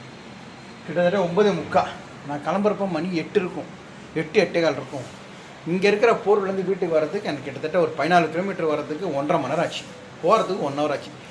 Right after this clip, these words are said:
இதுதான் சென்னை. வீக் டேஸில் சாயங்காலம் மாட்டினோம், செத்து போயிடும் நம்ம. சூரிய, சாப்பிட்டியா? பாய் போடவா? என்ன பண்ற? இருமலா எனக்கு நிக்கல இன்னும். ஐஸ் எல்லாம் தந்தாங்க இன்னைக்கு பிரியாணி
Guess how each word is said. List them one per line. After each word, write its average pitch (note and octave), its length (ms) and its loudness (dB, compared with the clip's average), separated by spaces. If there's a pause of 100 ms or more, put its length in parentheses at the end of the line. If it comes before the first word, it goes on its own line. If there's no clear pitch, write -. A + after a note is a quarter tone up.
(200)
இதுதான் D3+ 360 0
சென்னை. C3 220 -6 (1000)
வீக் F#3 220 2
டேஸில் D#3 420 2 (140)
சாயங்காலம் D3+ 420 2
மாட்டினோம், G#3+ 600 6 (640)
செத்து G#3 400 6
போயிடும் D#3+ 280 2
நம்ம. A2+ 180 -6 (640)
சூரிய, B3+ 240 4 (120)
சாப்பிட்டியா? C4+ 400 6 (1300)
பாய் C4+ 180 6
போடவா? C4 280 8 (1900)
என்ன C#4 200 4
பண்ற? A3 160 6 (420)
இருமலா D#3+ 260 -2 (160)
எனக்கு D3+ 200 -4
நிக்கல C#3+ 240 -4
இன்னும். C3 220 -8 (1600)
ஐஸ் F#3+ 180 2
எல்லாம் F#3 160 2
தந்தாங்க D#3 320 2
இன்னைக்கு B2+ 260 -2 (220)
பிரியாணி D3 240 0